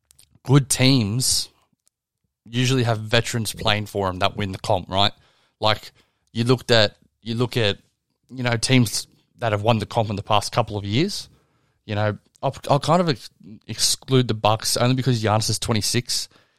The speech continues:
and I think Giannis is in that sweet spot of where he's still young enough,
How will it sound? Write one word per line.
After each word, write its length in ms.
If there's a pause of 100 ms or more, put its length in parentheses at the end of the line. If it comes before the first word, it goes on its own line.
and 80
I 60
think 220
Giannis 340
is 80
in 80
that 180
sweet 420
spot 260
of 80
where 160
he's 100
still 460
young 260
enough, 480